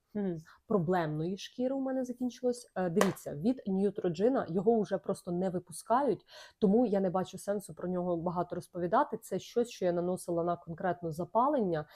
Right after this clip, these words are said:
на поодинокі висипи, і це добре прибирало почервоніння і оцей бугорок. Але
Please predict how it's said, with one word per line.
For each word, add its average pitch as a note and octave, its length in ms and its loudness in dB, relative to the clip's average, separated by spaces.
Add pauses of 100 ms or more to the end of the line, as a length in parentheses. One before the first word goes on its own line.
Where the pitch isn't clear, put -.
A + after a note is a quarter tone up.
(300)
на F#3 140 2
поодинокі F3 680 2
висипи, G#3 580 2
і F3+ 140 -4
це F3+ 160 -4
добре G3+ 280 0
прибирало F3 580 -2
почервоніння F#3 840 -2
і E3 60 2
оцей E3+ 240 -2
бугорок. D#3+ 500 -2
Але G3 320 2